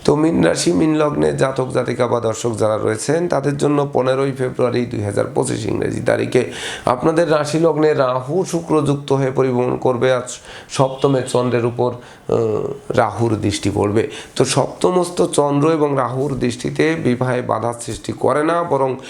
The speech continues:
উম, বিবাহ কার্য সুসম্পন্ন করায়। তাই তো বিবাহযোগ্য পাত্রপাত্রীরা আজকের দিনে বিবাহের দিন করতে পারেন। ওই বিবাহে প্রচুর উপহার, উপঢৌকনাদিও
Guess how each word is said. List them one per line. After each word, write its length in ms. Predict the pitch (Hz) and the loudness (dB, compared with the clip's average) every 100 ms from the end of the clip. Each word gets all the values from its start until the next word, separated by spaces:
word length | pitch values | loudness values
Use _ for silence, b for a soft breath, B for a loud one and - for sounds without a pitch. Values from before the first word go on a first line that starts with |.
| B B | B B
উম, 160 | 110 113 | -2 0
বিবাহ 300 | 110 123 123 117 | 2 2 2 0
কার্য 300 | 117 107 104 107 | 0 -2 -2 -4
সুসম্পন্ন 680 | - 120 117 101 104 104 | -2 -2 -2 0 0 0
করায়। 320 | 107 110 113 - B B | 0 0 0 -4 B B
তাই 180 | - 139 | 0 0
তো 140 | 143 175 | 2 2
বিবাহযোগ্য 640 | 143 139 147 139 139 135 139 | 2 2 2 2 0 0 -2
পাত্রপাত্রীরা 760 | 123 123 120 120 120 120 123 117 B B - | -2 -2 -2 -4 -4 -2 0 -2 B B -4
আজকের 400 | 110 - - 113 | -4 0 0 0
দিনে 240 | 113 110 | 0 0
বিবাহের 440 | 104 107 104 110 101 | 0 0 0 0 -2
দিন 140 | 101 101 | -4 -4
করতে 260 | - 110 107 | -2 -2 0
পারেন। 300 | 120 143 185 196 B B | 0 2 0 -4 B B
ওই 140 | 135 151 | 2 4
বিবাহে 380 | 147 135 147 139 | 2 2 2 0
প্রচুর 340 | 139 120 123 | -2 -2 0
উপহার, 420 | 117 104 117 120 120 | -2 0 0 0 -2
উপঢৌকনাদিও 880 | 107 110 107 104 101 104 101 101 | -2 -2 0 -2 0 -2 -2 -2